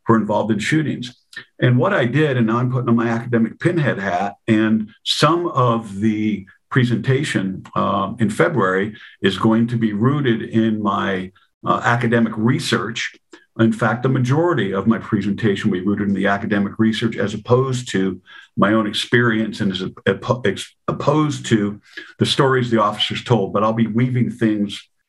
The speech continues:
in for examples along the way. And so, um, I interviewed eighty police officers who had been involved in shootings.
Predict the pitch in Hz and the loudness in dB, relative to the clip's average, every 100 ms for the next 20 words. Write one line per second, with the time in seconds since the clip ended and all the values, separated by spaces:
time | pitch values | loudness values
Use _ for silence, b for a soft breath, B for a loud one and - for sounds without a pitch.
0 | _ - 143 101 80 - - 92 - 123 | _ 0 2 0 -4 -6 -2 -2 0 2
1 | 123 123 87 85 - 98 98 117 113 101 | 2 0 -6 -8 -2 0 2 2 2 0
2 | 95 117 113 80 - _ _ _ _ _ | 0 0 0 -4 -14 _ _ _ _ _
3 | _ - - 135 - 160 143 123 B B | _ -16 -2 0 2 0 0 -4 B B
4 | B B _ _ 147 139 135 143 143 185 | B B _ _ 0 0 0 -2 0 0
5 | 202 135 123 160 214 123 135 131 123 107 | 0 -2 0 0 0 0 2 2 2 0
6 | 98 - - 104 - 117 107 107 113 117 | -2 -4 -4 -4 0 2 2 0 0 0
7 | 107 104 139 143 127 127 131 123 127 117 | 2 2 0 2 0 0 -2 0 0 2
8 | 113 113 110 | 2 0 -2